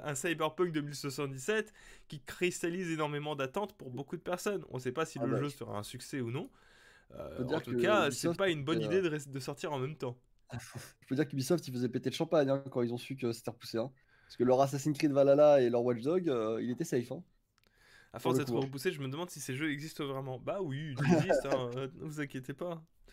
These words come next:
Speaker 1: Mais, euh, Medium a l'air vachement cool, et je trouve ça marrant de se dire que, euh,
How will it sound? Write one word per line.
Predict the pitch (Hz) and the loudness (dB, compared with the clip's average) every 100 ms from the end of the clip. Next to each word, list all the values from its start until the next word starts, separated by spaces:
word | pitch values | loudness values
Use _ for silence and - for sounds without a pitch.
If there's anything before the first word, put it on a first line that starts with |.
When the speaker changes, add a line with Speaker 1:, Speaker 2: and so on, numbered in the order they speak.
| - - - - 139 | -20 -20 -20 -10 2
Speaker 1:
Mais, | 160 | 6
euh, | 160 | 6
Medium | 156 170 262 | 4 4 2
a | 214 | 4
l'air | 147 | 2
vachement | 131 226 - 254 | 2 0 -2 -6
cool, | - 214 220 | -2 0 0
et | 143 | -2
je | 139 | -4
trouve | - 220 | -10 -8
ça | 339 | -2
marrant | 180 151 180 220 | 2 2 2 -2
de | 151 | -6
se | 139 | -6
dire | 139 190 190 | -4 -6 -6
que, | 147 | -4
euh, | 135 120 117 117 117 | -2 -2 -2 -4 -6